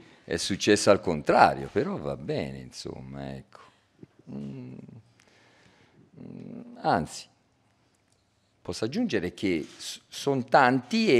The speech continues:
e la cosa è che è giusta, ma quello che non mi era mai capitato, che sono avvenuti alla fine del primo tempo, ecco. E si fa quello che abbiamo detto prima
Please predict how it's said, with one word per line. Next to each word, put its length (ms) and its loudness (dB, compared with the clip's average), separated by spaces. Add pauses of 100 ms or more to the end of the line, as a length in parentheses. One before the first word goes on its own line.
(320)
e 60 -6
la 140 0
cosa 520 4
è 260 -4
che 140 0
è 40 2
giusta, 420 2
ma 320 0 (720)
quello 220 2
che 100 4
non 220 4
mi 100 4
era 180 6
mai 200 4
capitato, 640 4
che 120 -4
sono 220 -2
avvenuti 380 0
alla 160 6
fine 260 0
del 140 -2
primo 280 -6
tempo, 440 -2
ecco. 180 -10 (3000)
E 140 -10
si 200 -8
fa 680 -2 (480)
quello 300 -2
che 140 -4
abbiamo 340 -2
detto 300 -8
prima 520 -8